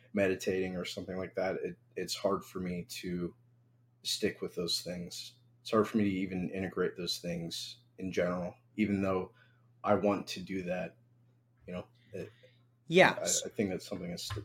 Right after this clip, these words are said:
Speaker 1: that I struggle with a lot.
Speaker 2: So Virgil, that's Virgil, right?
Speaker 1: Yes, sir.
Speaker 2: Yeah, so Virgil, I, I completely sympathize with you, man. Unfortunately, I don't think we have time to dig into that now 'cause we're about at time for the day.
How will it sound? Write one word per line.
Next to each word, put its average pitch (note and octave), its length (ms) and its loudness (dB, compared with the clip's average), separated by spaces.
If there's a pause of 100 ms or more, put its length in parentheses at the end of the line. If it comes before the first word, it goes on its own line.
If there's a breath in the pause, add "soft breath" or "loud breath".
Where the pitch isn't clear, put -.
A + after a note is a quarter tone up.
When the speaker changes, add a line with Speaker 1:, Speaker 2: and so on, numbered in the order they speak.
(400)
Speaker 1:
that F2 120 -6
I F2+ 140 -2
struggle F#2 320 -2
with F#2 200 -8
a - 60 -12
lot. - 220 -10 (360)
Speaker 2:
So F3 200 6
Virgil, E3+ 460 6
that's E3 240 2
Virgil, C#3 340 2
right? C3 280 0 (880)
Speaker 1:
Yes, G#2+ 160 0
sir. - 220 -8 (540 soft breath)
Speaker 2:
Yeah, E3+ 200 8
so F#3 180 8
Virgil, E3+ 420 8
I, E3+ 240 12
I F#3 120 10
completely F3+ 440 2
sympathize C#3+ 580 4
with B2 140 -2
you, C3 60 0
man. A#2 220 0
Unfortunately, F3+ 640 4
I E3 60 8
don't E3 160 2
think F3+ 140 -4
we D3+ 80 2
have C3+ 140 4
time C#3+ 280 4
to A#2 60 -4
dig B2 260 0
into C3 240 0
that A#2+ 220 2
now A#2+ 260 6
'cause B2 240 -2
we're A#2 320 0
about A#2+ 420 2 (240)
at A#2+ 180 -6
time A#2+ 260 -2
for C#3 100 -4
the C#3 120 -4
day. D#3+ 280 2